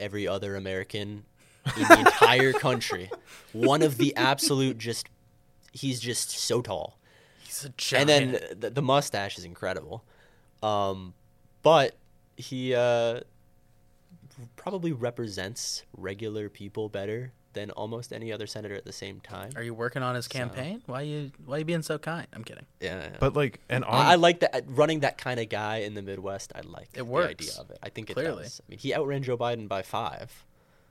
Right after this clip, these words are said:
Speaker 2: But, like, and again, like, the whole impeachment thing, like, a-, along with
Speaker 3: Oh, yeah,
Speaker 2: the
Speaker 3: yeah.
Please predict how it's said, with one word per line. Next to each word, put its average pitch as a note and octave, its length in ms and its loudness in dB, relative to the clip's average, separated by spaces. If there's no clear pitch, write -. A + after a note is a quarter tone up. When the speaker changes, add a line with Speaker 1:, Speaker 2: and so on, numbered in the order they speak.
Speaker 2:
But, A#2 120 -2
like, A2+ 320 0
and A#2+ 100 -2
again, A#2 160 -2
like, G#2+ 160 -6
the G2+ 80 -6
whole D3 180 -2
impeachment G#2 500 -6
thing, - 200 -12
like, F2+ 160 -16
a-, - 360 -12
along G#2 260 0
with G#2+ 120 4
Speaker 3:
Oh, B2 60 8
yeah, A#2 180 4
Speaker 2:
the F2 100 0
Speaker 3:
yeah. - 140 -6